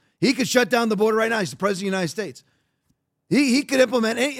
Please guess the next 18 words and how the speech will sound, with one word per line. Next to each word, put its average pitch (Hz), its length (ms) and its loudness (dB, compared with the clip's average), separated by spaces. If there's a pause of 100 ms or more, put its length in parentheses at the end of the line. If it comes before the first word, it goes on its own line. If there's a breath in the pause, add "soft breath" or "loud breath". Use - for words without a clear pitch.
(140)
we 226 140 -2
know 262 120 2
why? 247 280 2
Because 247 320 -2
there's 208 200 -6
nothing, 262 420 0
there's 220 160 -2
nothing 247 280 -2
to 220 60 0
do. 285 360 -2 (460)
What 262 160 2
do, 320 80 2
what 294 140 2
do 302 60 2
you 285 120 0
need 269 300 0
to 226 80 -2
do? 185 420 -2